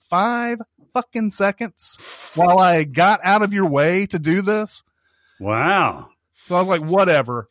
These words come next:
Speaker 1: and, and, and drove down to where he was, he, he told me to do it. Of course, I go down there. There's, like, two other, there's, like, another bulldozer sitting in the way of whatever this exit he was talking about was, sitting there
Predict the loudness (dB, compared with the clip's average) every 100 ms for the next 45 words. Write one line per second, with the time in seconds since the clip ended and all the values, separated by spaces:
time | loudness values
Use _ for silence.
0 | -6 -4 -2 -4 -4 -4 -2 -4 -4 -4
1 | -2 -4 -8 0 2 2 2 0 0 -2
2 | -2 -2 -2 -4 -8 -12 -10 -8 -8 -10
3 | -8 -8 -8 -12 -12 -12 -16 _ _ _
4 | -4 -2 0 2 2 2 2 2 0 0
5 | -2 -2 -4 -4 _ _ _ -12 -4 -2
6 | 0 0 0 2 0 0 -2 -2 -2 0
7 | 2 2 2 0 2 2 2 2 0 -2
8 | -4 -2 -2 0 -2 -2 -2 -2 -2 -4
9 | -4 -2 -4 -6 -8 -6 -6 -6 -8 -12
10 | -12 -12 -12 -10 -10 -10 -16 -16 -14 -14
11 | -16 -18 -18 -20 -20 _ _ -20 -20 -20
12 | _ -6 0 2 4 4 4 4 2